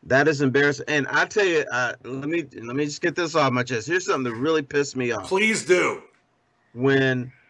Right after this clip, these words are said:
Speaker 1: uh, they talked to Chris Ilitch and they asked him about the rebuild, he said he was very pleased with the rebuild. Very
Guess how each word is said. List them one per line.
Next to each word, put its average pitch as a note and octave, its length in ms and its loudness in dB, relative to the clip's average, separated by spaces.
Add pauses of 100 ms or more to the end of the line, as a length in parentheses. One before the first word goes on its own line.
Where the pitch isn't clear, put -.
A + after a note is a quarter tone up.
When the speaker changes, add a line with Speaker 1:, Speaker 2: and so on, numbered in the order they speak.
(580)
Speaker 1:
uh, A2 500 0 (240)
they C3 160 -2
talked D#3 400 0
to D3 220 -4
Chris D#3 400 -2
Ilitch B2 460 0 (680)
and A2 120 -10
they A2 60 -6
asked C3 320 0
him A#2+ 300 -10 (720)
about B2 340 -2
the B2+ 100 -4
rebuild, A#2 680 -2 (480)
he G3 160 -4
said C#3+ 280 2
he D#3 100 0
was C#3 180 0
very G3 460 4
pleased G3+ 960 -2 (1080)
with C3+ 220 -2
the A#2+ 100 -8
rebuild. A2+ 600 -2 (880)
Very C3 760 2